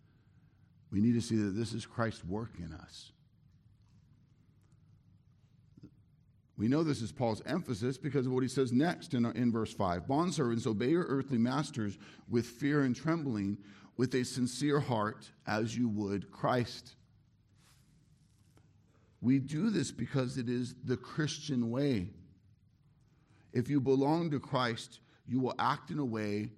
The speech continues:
that shows others, that res-, that respects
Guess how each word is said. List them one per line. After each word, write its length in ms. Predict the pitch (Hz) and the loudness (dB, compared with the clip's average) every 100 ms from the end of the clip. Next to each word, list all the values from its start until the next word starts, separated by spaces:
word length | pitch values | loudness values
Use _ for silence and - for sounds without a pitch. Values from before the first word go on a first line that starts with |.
| - _ _ _ _ _ _ | -18 _ _ _ _ _ _
that 200 | 123 107 | -2 -2
shows 520 | - - 147 131 143 147 | -4 -4 0 2 0 -2
others, 680 | 131 139 110 85 - - - _ _ _ _ 95 | -4 -2 -4 -8 -10 -14 -20 _ _ _ _ -4
that 220 | 120 135 - | 0 0 0
res-, 380 | 131 131 - - - - | -4 -4 -6 -16 -10 -4
that 160 | 110 | -2
respects 800 | 107 120 - - 143 175 - - | -2 -4 -8 -6 -4 -4 -4 -14